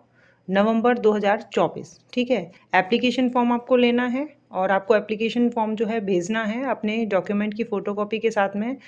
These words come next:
जो अनुभव प्रमाण पत्र है उसके साथ में। ये एड्रेस रहेगा The Deputy Director National Book Trust,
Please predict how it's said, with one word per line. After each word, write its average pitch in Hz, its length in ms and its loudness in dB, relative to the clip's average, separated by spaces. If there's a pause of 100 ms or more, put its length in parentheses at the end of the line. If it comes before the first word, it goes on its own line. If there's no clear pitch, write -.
(320)
जो 160 80 2
अनुभव 202 340 2
प्रमाण 202 320 0
पत्र 208 260 -4
है 202 180 2
उसके 180 280 -2
साथ 190 320 -2
में। 220 240 -4 (180)
ये 175 120 -2
एड्रेस 170 420 0
रहेगा 208 480 0 (440)
The 175 180 2
Deputy 214 560 -2 (180)
Director 196 600 2 (220)
National 185 500 -2
Book 202 320 -8
Trust, 185 340 -4